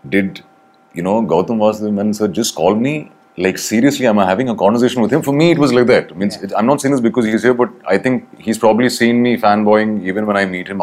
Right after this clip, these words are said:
Speaker 1: outside on a regular basis now. But, but for me, that itself is a big, uh, you know, leap forward. When, for example, Vasantha Balan sir called me, I was like, I thought he was calling to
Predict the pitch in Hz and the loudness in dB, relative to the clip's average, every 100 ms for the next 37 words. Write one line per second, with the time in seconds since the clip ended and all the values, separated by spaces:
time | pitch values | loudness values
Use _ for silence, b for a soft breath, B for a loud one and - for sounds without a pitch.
0 | 82 82 98 92 85 78 85 80 78 76 | -2 -2 -4 -4 -4 -4 -6 -8 -10 -14
1 | 69 78 67 71 B B B B B - | -8 -6 -6 -12 B B B B B -2
2 | 110 - - _ _ _ - 117 127 131 | -2 -2 -14 _ _ _ -8 -2 0 4
3 | 117 113 113 - 143 - 101 101 82 120 | 4 2 0 2 2 2 -2 -2 0 0
4 | 104 80 - - - _ - 78 78 - | 0 -4 -18 -20 -20 _ -6 -2 -2 -6
5 | _ 76 80 98 87 98 104 - 87 90 | _ -10 -6 -4 -2 -2 -2 0 2 2
6 | 73 71 85 82 - _ - 92 90 98 | 0 -4 -6 -8 -16 _ -8 -6 -2 -2
7 | 98 95 87 110 107 101 80 76 67 69 | -2 -2 -2 -2 2 2 0 -6 -6 -8
8 | 69 85 82 85 92 95 95 b b b | -6 -8 -6 -6 -6 -4 -4 b b b
9 | b b b _ - 98 127 123 110 - | b b b _ -2 2 2 2 2 0
10 | 98 107 110 | 0 0 0